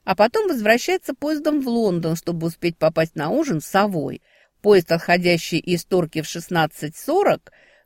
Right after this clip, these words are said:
прибывает в Паддингтон в двадцать один десять". "А дальше?" осведомился Томми. "А дальше", нахмурилась Таппинс, "все куда сложнее.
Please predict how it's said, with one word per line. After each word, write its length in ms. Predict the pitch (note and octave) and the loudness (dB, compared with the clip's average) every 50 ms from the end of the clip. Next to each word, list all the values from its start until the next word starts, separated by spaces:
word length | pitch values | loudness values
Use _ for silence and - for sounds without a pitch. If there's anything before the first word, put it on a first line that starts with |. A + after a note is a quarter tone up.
| _ | _
прибывает 600 | - F3+ F#3 F3 F#3 G3 G3+ A#3+ B3 A#3 A3 G#3+ | 0 0 0 2 2 2 4 6 6 6 6 2
в 80 | - - | -2 -2
Паддингтон 720 | - C#4+ E4 F#4+ E4 C#4 G#3+ E3 - - - D3+ D3 - - | 2 4 4 4 4 0 -2 -2 -6 -8 -6 -4 -4 -4 -6
в 120 | D3+ - | -10 -12
двадцать 500 | C#3+ C#3 C#3+ E3 F3+ A#3 - - F4+ - | -8 -2 2 2 2 2 2 -2 -4 0
один 380 | E4 D4 G#3+ F3+ G#3 A#3 B3+ B3+ | 0 0 0 0 -2 -2 -2 -2
десять". 800 | E3+ E3 E3 D#3 D#3+ D3 C3 - - - - - _ - - _ _ _ _ _ _ _ _ | -2 -2 -2 0 0 0 -2 -4 -10 -14 -16 -16 _ -20 -20 _ _ _ _ _ _ _ _
"А 180 | - D3 D3 C#3 | 4 6 6 6
дальше?" 600 | C#3 C3 B2+ A#2+ A#2 A2+ - - - E3 E3 F#3+ - _ _ _ _ - | 4 4 2 2 2 0 -4 -8 -6 -4 -6 -6 -6 _ _ _ _ -8
осведомился 760 | - E3+ - - E3+ E3+ E3 D#3+ E3+ E3+ E3 E3 - - E3+ | -8 -8 -6 -4 -4 -4 -2 -2 -2 -4 -4 -6 -8 -10 -10
Томми. 460 | - - F3+ E3+ E3+ E3+ E3 E3+ F#3+ - _ _ _ _ _ _ - | -8 -4 -4 -2 -2 -2 -4 -6 -8 -10 _ _ _ _ _ _ 0
"А 160 | D#3+ D#3 D3 | 2 2 2
дальше", 560 | D3 D3+ E3 B3 G4 - - - - D#3+ - _ - | 4 4 4 4 4 2 -2 -6 -6 -6 -8 _ -8
нахмурилась 600 | D#3 D3+ C3+ - - D#3 D3 D3 D3 D3 - - | -6 -6 -6 -6 -6 -6 -6 -6 -6 -8 -10 -10
Таппинс, 560 | - D#3+ C#3+ - - D#3+ D#3 E3 - - _ _ _ _ | -10 -8 -8 -8 -10 -14 -14 -14 -16 -18 _ _ _ _
"все 260 | - - - F3+ E3+ | -10 -4 0 0 0
куда 240 | - - G#3 A3+ A3+ | 0 0 -2 -2 -2
сложнее. 760 | - - D4 D#4 D#4+ E4 E4 G4 A#4+ A#4 D#4 F#3+ D#3+ D#3+ E3 | -2 0 2 2 2 2 2 0 0 0 -2 -2 -4 -6 -8